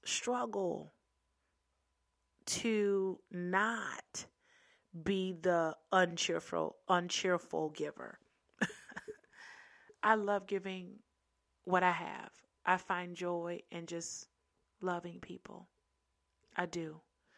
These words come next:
But that is not the core and the essence of who I am. Setting boundaries is not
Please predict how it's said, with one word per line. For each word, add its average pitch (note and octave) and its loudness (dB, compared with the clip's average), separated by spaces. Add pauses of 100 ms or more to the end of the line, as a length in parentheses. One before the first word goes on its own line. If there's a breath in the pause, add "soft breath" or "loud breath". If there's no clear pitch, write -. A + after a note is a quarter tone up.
(160 soft breath)
But F3+ -2
that F3 0
is - -8
not F3+ -4
the - -10
core F3 -2
and E3+ -6
the E3 -8
essence - -8
of D3+ -16
who D#3 -10
I D3 -12
am. - -18 (2250 loud breath)
Setting A#3+ 6
boundaries F3 0 (160)
is F3+ 2
not F3 0